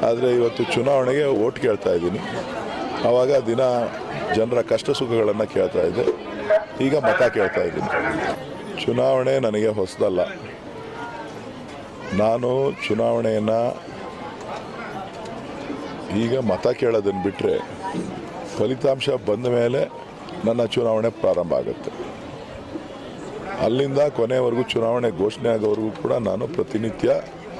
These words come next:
ನನ್ನ ನಿರಂತರ ಕೆಲಸ ಕಾರ್ಯಗಳಲ್ಲಿ, ಕ್ಷೇತ್ರದ ಅಭಿವೃದ್ಧಿನಲ್ಲಿ,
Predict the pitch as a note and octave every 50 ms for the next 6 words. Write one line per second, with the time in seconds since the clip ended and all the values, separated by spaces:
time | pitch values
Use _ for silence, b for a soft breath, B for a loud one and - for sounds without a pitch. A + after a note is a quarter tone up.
0 | - - - - - - - - - - G#2 G#2+ G#2+ A#2 B2 A2+ F#2 D#2 G2+ G2+
1 | A2 A#2 A#2+ A2+ - A#2 A#2 A#2 - - G2+ G#2 G2+ - A2 - G#2+ G#2 G2 F#2+
2 | F#2 F#2 F#2 F#2 F#2 G#2 B2+ C#3 - - - - G#2 G2+ - A2 G#2 G2 G2+ F#2+
3 | F#2 F2+ G#2+ A2+ A2+ G#2+ G2 F#2 F#2+ F2 F#2 F2+ G2 A#2+ C#3+